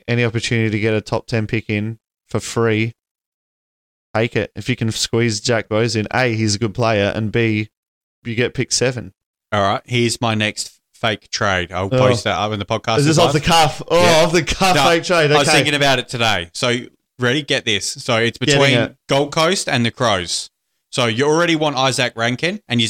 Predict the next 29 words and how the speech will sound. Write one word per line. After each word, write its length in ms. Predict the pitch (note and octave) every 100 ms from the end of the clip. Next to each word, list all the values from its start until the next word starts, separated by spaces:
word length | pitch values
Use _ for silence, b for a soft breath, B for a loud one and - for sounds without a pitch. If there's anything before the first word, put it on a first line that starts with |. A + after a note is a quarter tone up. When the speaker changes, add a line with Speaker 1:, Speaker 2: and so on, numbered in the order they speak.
| A2
Speaker 2:
giving 280 | C3 A#2+ A#2
up 180 | A2+ _ _ -
pick 160 | B2 -
five 340 | - A2+ A2
for 260 | - A2+ G2
him. 160 | F2 E2+ _ _ _ _ -
So, 120 | C3+
now 240 | B2 C#3 C3
you 300 | A#2 C3+ D3+
take 360 | D#3 C3+ _
Jack 300 | - C#3 - -
Bowes 420 | C3 B2 A#2 B2+ -
and 240 | B2 B2
pick 240 | B2+ B2+ -
seven. 520 | - B2 A2 A2+ E3+ _ _ -
So, 120 | C3
essentially, 440 | A2+ C#3 C3+ B2+
you 160 | A2+ C3
trade 460 | - C#3+ B2+ A2+ -
pick 180 | C#3 -
five 600 | - C3 A#2 G#2 C#3+ _ _ _ -
for 60 | A2+
pick 280 | - C3+ -
seven, 560 | - C3+ A#2 A2 D#3+ -
and 200 | B2+ C3
you 140 | B2+
get 320 | A#2+ B2 A#2 -
Isaac 340 | B2 A#2 B2 A2+
Rankin 420 | A2+ A2 A#2 G#2+